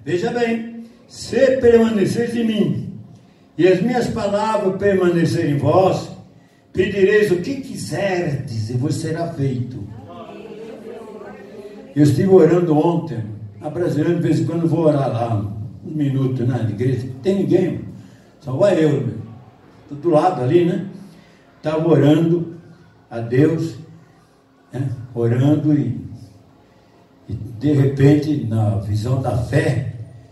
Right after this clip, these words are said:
Deus me mostrou, pela fé, não tenho visão, tenho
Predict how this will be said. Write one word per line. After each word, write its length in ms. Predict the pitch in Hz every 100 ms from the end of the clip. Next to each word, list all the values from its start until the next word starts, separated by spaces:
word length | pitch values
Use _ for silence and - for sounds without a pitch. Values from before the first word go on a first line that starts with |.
| _ _ _
Deus 320 | 101 123 139
me 120 | 143 139
mostrou, 840 | 120 110 - 139 156 127 - - -
pela 280 | 196 247 -
fé, 400 | 147 135 - - - -
não 260 | 101 95 -
tenho 240 | 123 123
visão, 360 | 110 107 104 101
tenho 420 | - 127 143 143